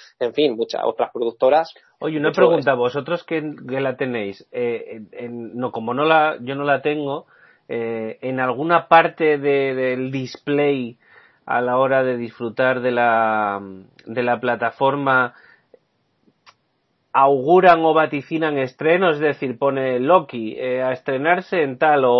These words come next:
Speaker 2: Obi-Wan, o próximamente tal, ¿o no existe eso?
Speaker 1: Yo no lo he visto.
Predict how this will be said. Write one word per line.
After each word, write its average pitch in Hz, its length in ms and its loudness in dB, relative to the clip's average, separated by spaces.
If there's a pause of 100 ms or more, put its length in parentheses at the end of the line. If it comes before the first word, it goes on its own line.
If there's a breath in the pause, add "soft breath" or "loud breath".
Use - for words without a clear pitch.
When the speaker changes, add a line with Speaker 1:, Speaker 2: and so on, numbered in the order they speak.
(160)
Speaker 2:
Obi-Wan, 127 640 4 (260 soft breath)
o 127 260 0
próximamente 160 1040 0
tal, 147 400 4
¿o 123 380 0
no 135 140 -4
existe 107 520 -8
eso? 101 240 -18 (220)
Speaker 1:
Yo 190 420 6
no 190 220 4
lo 190 120 6
he 170 60 6
visto. 143 500 -2